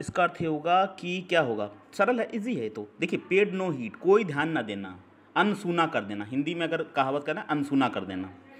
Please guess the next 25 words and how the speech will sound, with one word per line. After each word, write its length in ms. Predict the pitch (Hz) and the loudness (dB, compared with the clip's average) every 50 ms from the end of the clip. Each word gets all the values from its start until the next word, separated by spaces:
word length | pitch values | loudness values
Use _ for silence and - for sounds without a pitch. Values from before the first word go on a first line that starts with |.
| - - - - - - | -20 -20 -20 -8 -2 0
तो 60 | 156 | 2
अनसुना 500 | - - 151 160 175 160 - 165 165 165 | 2 4 2 2 0 0 -2 -2 0 0
करना 300 | 160 160 156 156 160 160 | 0 0 0 0 0 0
को 120 | 160 165 160 | 0 -2 -2
क्या 160 | - 170 156 | 0 2 2
होगा? 300 | 151 156 160 170 180 190 190 - - - - - - | 2 2 2 2 2 2 0 -2 -14 -20 -14 -4 2
पेड 340 | 147 143 160 175 175 - - - | 4 4 4 4 2 0 -2 0
नो 540 | 135 139 143 147 151 165 190 214 240 247 - - - - - - | 2 2 4 6 4 4 4 2 -2 -4 -10 -16 -18 -10 -6 -2
हीड, 340 | 135 127 117 110 92 - - - - | 0 0 0 -2 -4 -6 -6 0 0
अनसुना 500 | 139 151 151 143 - 127 127 131 127 120 | 2 2 2 0 -2 -2 -2 0 0 0
कर 180 | - 120 104 | 0 -2 -4
देना। 340 | 95 92 92 92 95 95 98 - - - | -4 -4 -6 -8 -8 -10 -12 -10 -6 -6
ठीक, 120 | 359 - - - - - - - | -6 -6 -6 -12 -20 -16 -4 0
टर्न्ड 280 | 131 127 131 143 143 - - - | 2 2 2 2 0 -2 0 0
ए 80 | 135 131 | 0 0
डीफ 260 | 107 113 135 139 - 135 | 2 0 0 0 0 2
ईयर 160 | 139 139 143 | 2 2 2
का 120 | - 151 | 2 0
मतलब 360 | 143 151 151 180 208 240 - - | 0 0 0 0 0 0 0 -4
किसी 200 | 135 123 - 131 | -10 -6 -4 -2
बात 260 | 117 113 110 110 - - | 0 2 0 0 0 -2
को 120 | 165 208 330 | 0 0 0
ध्यान 380 | 277 156 - 101 110 120 113 | 0 -4 -4 0 0 2 2
ना 100 | 104 92 | 0 -2
देना। 280 | 90 95 90 139 - | -4 -6 -6 -6 -8